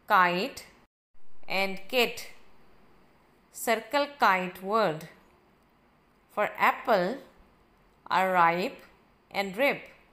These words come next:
So circle ripe. Fir and fire. Circle fire. Pipe and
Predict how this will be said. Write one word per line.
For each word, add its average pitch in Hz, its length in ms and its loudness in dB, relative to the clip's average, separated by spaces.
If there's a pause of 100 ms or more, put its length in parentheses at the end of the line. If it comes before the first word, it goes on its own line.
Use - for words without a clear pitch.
(560)
So - 220 -6
circle 262 560 0 (680)
ripe. 202 560 0 (1160)
Fir 285 500 0
and 196 220 -6
fire. 170 520 0 (840)
Circle 302 600 0 (280)
fire. 170 680 2 (1080)
Pipe 226 420 2 (420)
and 190 200 -6